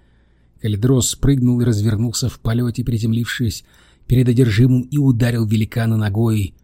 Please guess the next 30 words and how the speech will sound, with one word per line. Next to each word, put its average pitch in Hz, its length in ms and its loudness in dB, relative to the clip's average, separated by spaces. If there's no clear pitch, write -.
в 113 160 -6
огромное 107 640 -2
брюхо, 104 380 0
одновременно 110 600 0
всадив 104 480 -6
меч 104 380 -4
ему 98 180 -4
в 92 60 -10
грудь. 92 440 -12
Сердце 123 540 -4
Кроулскана 123 760 -2
было 107 260 -2
пробито 104 440 -2
с - 120 -4
обеих 95 380 -6
сторон. 95 560 -6
Зеленое 117 800 -2
пламя 117 480 -2
стекало 113 500 -6
из 104 240 -4
его 110 180 -2
разорванного 107 680 -2
рта 117 300 -4
и 107 100 0
било 107 240 -2
фонтаном 107 600 -4
из 98 120 -4
раны, 101 480 -4
нанесенной 117 680 0
кинжалом. 101 840 -6